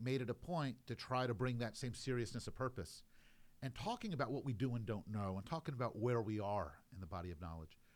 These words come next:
uh, to the public square. Um, again, there is nothing in the way I do the metrics that distinguishes that, but by trying to put a heavy thumb on the scale of scholarly accomplishment,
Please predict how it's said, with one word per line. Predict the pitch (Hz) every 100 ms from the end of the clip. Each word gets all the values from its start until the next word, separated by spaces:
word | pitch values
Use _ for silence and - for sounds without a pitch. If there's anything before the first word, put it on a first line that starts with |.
| -
uh, | 113
to | 117
the |
public | 101 151
square. | - 95 80 - - - - - -
Um, | 135 120 107 - - -
again, | 143 113 165 131
there | 117
is | 101
nothing | 123 160 160 156 131
in |
the | 113
way | 113
I | 107
do | 104
the | 110
metrics | 135 170 120 -
that |
distinguishes | - - 214 208 - 95
that, | 104 95 -
but | -
by | 120 117 - -
trying | 156 160 160 160
to | 139
put | - 131
a | 113 - - - - - - -
heavy | - 165 151
thumb | - 139 131
on |
the | 113
scale | - - 127 120
of | 104
scholarly | - 113 110
accomplishment, | 104 - 135 113 - 98